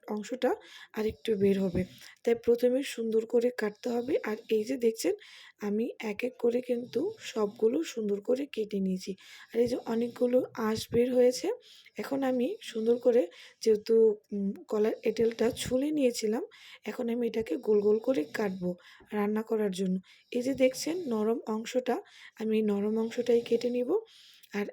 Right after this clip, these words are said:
এগুলো কাটলে কিন্তু হাতের অবস্থা একদম বারোটা বেজে যায়। আমার, যেহেতু আমার বাসায় আমার চাচি শাশুড়ি আমার হাতের এই রান্নাটা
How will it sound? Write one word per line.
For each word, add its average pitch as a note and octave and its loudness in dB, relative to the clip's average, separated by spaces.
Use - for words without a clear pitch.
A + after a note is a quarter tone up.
এগুলো B3+ 0
কাটলে A#3 0
কিন্তু A#3+ -2
হাতের G3 2
অবস্থা G3+ -2
একদম A3+ -2
বারোটা B3 4
বেজে A#3+ 4
যায়। C4+ 2
আমার, A#3+ -2
যেহেতু B3 2
আমার A3+ 0
বাসায় A3+ -2
আমার C4 -6
চাচি A3+ -4
শাশুড়ি B3 -2
আমার G#3 0
হাতের G#3 -4
এই A#3+ 2
রান্নাটা A3 -2